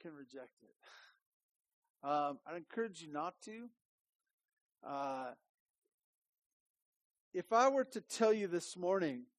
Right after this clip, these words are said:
that, um, you know, there's a stone wall at your house, and you say, "Well, I, I wanna take it down.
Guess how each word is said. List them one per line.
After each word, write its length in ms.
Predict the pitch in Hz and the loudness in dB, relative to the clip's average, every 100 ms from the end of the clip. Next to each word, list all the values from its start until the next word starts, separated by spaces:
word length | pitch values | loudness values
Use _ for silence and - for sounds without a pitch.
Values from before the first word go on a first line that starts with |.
| _ 143 | _ 0
that, 300 | 147 139 127 | 2 2 -2
um, 380 | 160 143 131 123 _ _ _ _ _ _ _ _ _ - | -6 -6 -8 -16 _ _ _ _ _ _ _ _ _ -8
you 120 | 156 | -2
know, 260 | 143 139 135 - _ _ _ _ - | -2 -2 -6 -12 _ _ _ _ -20
there's 120 | 151 | -14
a 40 | |
stone 420 | - - 185 175 | -4 4 4 6
wall 340 | 160 165 165 151 | 6 8 8 4
at 80 | 123 | -2
your 140 | 139 | -6
house, 540 | 170 165 139 127 - | 0 2 2 -2 -12
and 120 | 139 120 _ _ _ _ _ _ 151 | -14 -18 _ _ _ _ _ _ -20
you 60 | 135 | -14
say, 180 | - 139 | -6 -4
"Well, 200 | 143 143 | -2 0
I, 300 | 151 101 165 | 0 0 0
I 20 | |
wanna 300 | 190 165 135 | 0 -2 -4
take 280 | - 175 156 | -4 -4 -4
it 140 | 120 | -8
down. 280 | 139 147 117 | -8 -8 -8